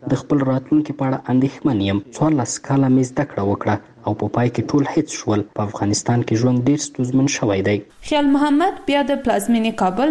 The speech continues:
Speaker 2: بل اوسیدونکی دی. نوموړی د کمپیوټر ساینس له پوهنځي فارغ شوی دی. دی وایي چې بیکاره دی او هره ورځ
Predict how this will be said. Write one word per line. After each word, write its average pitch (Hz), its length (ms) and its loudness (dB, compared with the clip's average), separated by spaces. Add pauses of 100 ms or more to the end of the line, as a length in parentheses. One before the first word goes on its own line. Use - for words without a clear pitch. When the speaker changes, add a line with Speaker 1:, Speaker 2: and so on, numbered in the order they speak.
(140)
Speaker 2:
بل 240 140 0
اوسیدونکی 196 640 0
دی. 190 200 0 (460)
نوموړی 302 500 2
د 277 120 -2
کمپیوټر 214 340 0 (100)
ساینس 233 260 0
له 208 80 0
پوهنځي 208 600 0
فارغ 240 340 0
شوی 180 220 0
دی. 190 200 0 (520)
دی 202 140 2
وایي 254 320 2
چې 294 100 -2
بیکاره 226 460 2
دی 311 180 0
او 285 200 2
هره 339 300 2
ورځ 330 180 0